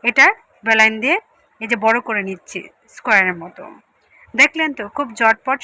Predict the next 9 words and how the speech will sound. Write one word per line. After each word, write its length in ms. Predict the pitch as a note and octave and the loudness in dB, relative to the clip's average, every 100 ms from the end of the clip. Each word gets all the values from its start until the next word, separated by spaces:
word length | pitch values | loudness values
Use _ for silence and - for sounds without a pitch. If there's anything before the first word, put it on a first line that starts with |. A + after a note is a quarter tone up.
| - | -2
সহজেই 460 | C4+ C#4+ B3+ B3 G#4 - - | 0 0 0 -4 -6 -6 0
পরোটা 280 | B3+ C4+ C4+ | 0 0 -4
তৈরি 140 | B3+ A#3 | -8 -4
করে 120 | A#3 A3 | -2 -2
নেওয়া 160 | F#3+ F3+ F3 | -4 -6 -8
যায়। 160 | - - - | -12 -12 -10
খুবই 360 | C4 C4 D4 D4+ D#4 - - A3 | -8 -2 0 2 0 -2 -12 -10
টেস্টি 340 | A#3+ A#3+ - C#4 | -6 -6 -8 -2
হয় 180 | C4 B3 | 2 2